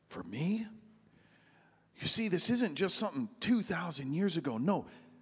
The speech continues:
right now, we are in a living covenant with Jesus.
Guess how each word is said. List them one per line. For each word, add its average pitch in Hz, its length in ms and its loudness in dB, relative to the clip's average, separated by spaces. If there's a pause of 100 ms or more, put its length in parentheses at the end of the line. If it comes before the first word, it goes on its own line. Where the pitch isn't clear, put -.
(140)
right - 420 -2
now, 202 640 -2 (100)
we 156 160 -2
are 139 180 2
in 143 120 0
a 123 160 0
living 220 840 -2 (600)
covenant - 960 -2 (1400)
with 104 200 -6
Jesus. 95 760 -6